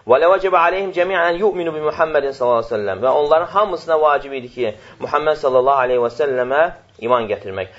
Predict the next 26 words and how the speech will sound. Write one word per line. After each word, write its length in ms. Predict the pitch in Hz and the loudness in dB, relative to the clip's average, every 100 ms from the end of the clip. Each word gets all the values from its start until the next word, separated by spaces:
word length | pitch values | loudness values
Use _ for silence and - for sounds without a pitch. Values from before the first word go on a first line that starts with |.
| - | -2
لَكِنْ 440 | 127 165 170 156 135 | 2 4 2 -6 -6
دِينَهُمْ 460 | 175 165 156 160 139 | -4 0 0 0 0
هَوَى. 260 | 143 120 110 | 2 4 4
Lakin 260 | 127 127 123 | 2 0 -4
onların 340 | 127 135 151 127 | 2 2 2 -6
dini 400 | 123 135 175 196 - _ _ | -8 -6 -4 -6 -10 _ _
hava, 420 | - 120 127 104 | 0 4 4 2
yəni 200 | 113 123 123 | 0 -4 -6
nəfsi 220 | - 139 | -8 -12
istəkdir. 480 | - 131 113 101 98 - _ | -2 -2 -2 -6 -10 -14 _
وَلَيْسَ 320 | 120 143 139 131 131 | 2 2 2 0 0
هُدًى. 240 | 147 180 202 139 | 2 2 0 -2
Hidayət 360 | 123 123 120 131 | 2 2 0 -2
deyildir. 280 | 117 104 | -2 0
وَهَكَذَا 440 | 110 175 233 226 196 | 2 4 2 2 2
كُلُّ 220 | 220 208 185 | 2 2 -2
إِنْسَانٍ 440 | 170 202 185 160 - - - - | 0 0 0 -2 -4 -14 -20 0
يَتَّبِعُ 480 | 151 156 208 208 196 180 | 0 2 0 4 4 4
غَيْرَ 160 | 214 190 | 4 4
مَا 200 | 180 175 | 2 0
جَاءَتْ 340 | 170 190 175 165 | 2 2 2 -2
بِهِ 120 | 170 175 | 0 0
الرُّسُلُ 400 | 156 196 208 220 - | 2 2 4 2 2
عَلَيْهِمُ 400 | 143 156 160 151 | 0 2 0 -4
الصَّلَوَاتُ 800 | 147 147 147 151 143 147 147 143 | -2 2 4 4 2 2 2 0
وَالسَّلَامُ. 600 | 135 127 - 131 160 180 | -4 -4 0 2 4 2